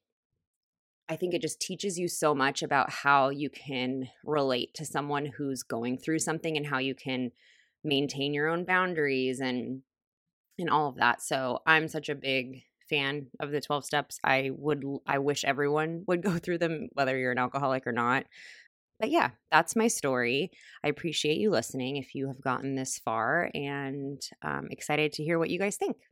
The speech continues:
I hope you enjoyed today's show. If you loved it, I hope you'll leave a review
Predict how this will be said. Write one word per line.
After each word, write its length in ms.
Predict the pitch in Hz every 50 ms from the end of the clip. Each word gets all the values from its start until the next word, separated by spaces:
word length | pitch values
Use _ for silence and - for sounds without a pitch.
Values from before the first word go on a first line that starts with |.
| _ _ _ _ _ -
I 120 | 214 226 202
hope 300 | - - 196 175 175 -
you 120 | 247 320
enjoyed 320 | 359 302 220 180 165 170
today's 320 | - - 175 147 139 156 190
show. 420 | - - 165 135 101 117 139 147 -
If 160 | - 180 - -
you 160 | 190 180 170
loved 300 | 196 269 - 359 240 175
it, 180 | 165 160 - -
I 60 | 151
hope 240 | 151 170 165 170 -
you'll 140 | 208 214 214
leave 180 | 185 185 175
a 60 | 180
review 460 | 185 190 190 175 165 151 151 151 143